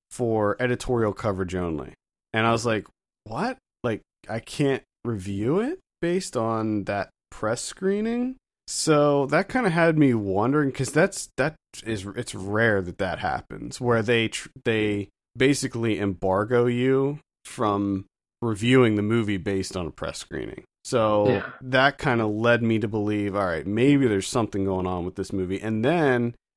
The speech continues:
Speaker 1: they ended up doing something really weird with the, um, the distribution, where, like, the, the Weinstein Company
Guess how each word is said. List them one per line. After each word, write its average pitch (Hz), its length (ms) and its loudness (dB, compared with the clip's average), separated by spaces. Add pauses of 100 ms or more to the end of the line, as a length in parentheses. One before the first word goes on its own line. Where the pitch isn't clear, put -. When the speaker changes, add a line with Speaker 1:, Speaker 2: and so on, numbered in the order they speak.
Speaker 1:
they 107 680 0
ended 139 300 0
up 113 260 2 (460)
doing 139 200 4
something 127 460 2
really 113 260 2
weird 104 360 -2
with 104 260 -4
the, 98 300 -2
um, 90 420 -2 (380)
the 120 80 -6
distribution, 117 840 -4
where, 110 260 0
like, 101 220 -2 (220)
the, 98 260 0
the 95 100 -4
Weinstein 123 520 -2
Company 110 600 -4